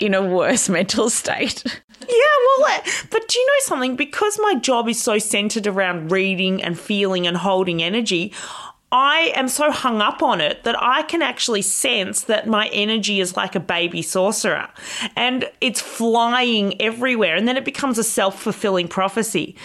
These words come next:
Speaker 2: Whereas I go into these dates where I'm not interested and I'm so attractive. I'm so <laughs> contained.
Speaker 1: <laughs> You're so confident.
Speaker 2: I've
Speaker 1: Yeah.
Speaker 2: got poise. I've got enough arrogance blended with humility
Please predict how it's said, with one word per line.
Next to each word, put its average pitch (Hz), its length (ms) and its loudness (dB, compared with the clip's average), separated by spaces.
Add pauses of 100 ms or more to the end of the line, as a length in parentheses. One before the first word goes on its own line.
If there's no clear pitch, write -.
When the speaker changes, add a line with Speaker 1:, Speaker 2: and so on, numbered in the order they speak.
(260)
Speaker 2:
Whereas 262 580 2 (260)
I 202 260 -4
go 262 240 4
into 285 280 0
these 220 240 0
dates 226 420 -2
where 226 140 2
I'm 202 160 2
not 220 300 4
interested 269 840 0 (600)
and 254 120 0
I'm 240 180 2
so 220 360 2
attractive. 190 800 -4
I'm 214 160 0
so 247 200 2
<laughs> 233 120 2
contained. 247 880 2
Speaker 1:
<laughs> 190 560 0
You're 196 160 2
so 190 180 0
confident. 165 960 0
Speaker 2:
I've 254 180 6
Speaker 1:
Yeah. 170 100 2
Speaker 2:
got - 260 2
poise. 294 680 2
I've 214 380 0
got 196 320 -2
enough 262 720 2
arrogance 247 600 2
blended 233 520 0
with 214 120 0
humility 233 840 0